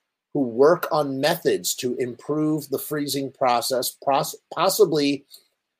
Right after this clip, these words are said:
increasing whatever slight odds exists that human popsicles will ever be brought back. So it's, I mean, this is the idea of, like, when you freeze yourself,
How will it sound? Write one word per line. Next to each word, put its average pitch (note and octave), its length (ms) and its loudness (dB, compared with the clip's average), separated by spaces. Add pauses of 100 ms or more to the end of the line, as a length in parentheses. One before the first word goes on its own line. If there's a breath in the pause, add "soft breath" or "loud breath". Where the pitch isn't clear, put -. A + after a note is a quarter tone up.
increasing D#3+ 760 0
whatever C#3+ 460 4
slight D3+ 680 4
odds C3+ 480 0
exists A#2+ 840 -2
that A2+ 320 -4
human D3 280 -4
popsicles C3+ 560 -4
will A#2+ 300 -2
ever E3+ 240 2
be B2 140 -6
brought F#2 320 -2
back. C2 240 -8 (880)
So D3 120 -4
it's, - 180 -4 (260)
I - 40 -4
mean, E3 160 0
this F3 200 -2 (460)
is G3+ 120 -4
the F#3+ 120 8
idea D3+ 240 6
of, B2 80 4
like, A#2+ 240 0
when C3 200 -6
you G#3+ 160 0
freeze D3 480 -2
yourself, A2+ 480 2